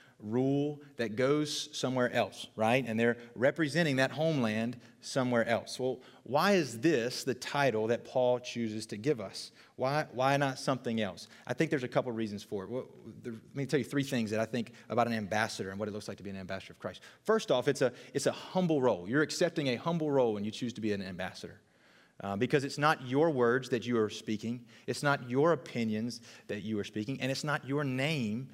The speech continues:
that you are proclaiming. It's someone else's. An ambassador is humbly taking on the, uh, the perspective of someone else and representing that person to whatever nation they've been placed in, right? So it's a,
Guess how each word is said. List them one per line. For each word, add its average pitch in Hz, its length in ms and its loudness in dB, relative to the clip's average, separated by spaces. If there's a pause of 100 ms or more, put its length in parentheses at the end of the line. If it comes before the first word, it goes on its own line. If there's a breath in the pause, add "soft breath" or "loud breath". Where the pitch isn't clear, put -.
(240 loud breath)
that 120 160 0
you 123 280 0
are 113 200 4
proclaiming. 123 680 -4 (360 loud breath)
It's - 280 -10
someone 107 360 -4
else's. - 460 -10 (320 soft breath)
An 110 100 -6
ambassador 107 640 0
is 101 260 -8
humbly 143 640 0 (240 loud breath)
taking 156 400 0
on 127 380 0 (240 loud breath)
the, 110 480 0
uh, 98 320 -8 (800)
the 110 280 -2 (220)
perspective 127 640 0
of 113 160 -4
someone 156 420 2
else 127 340 2
and 107 220 -4
representing 143 720 0 (220 loud breath)
that 139 300 2
person 151 480 0 (300 loud breath)
to 175 120 2
whatever 151 360 6
nation 135 340 2
they've 117 160 2
been 107 100 -2
placed - 320 -8
in, 87 80 -14 (160)
right? 107 240 -2
So 139 140 2
it's 143 120 2
a, 135 60 0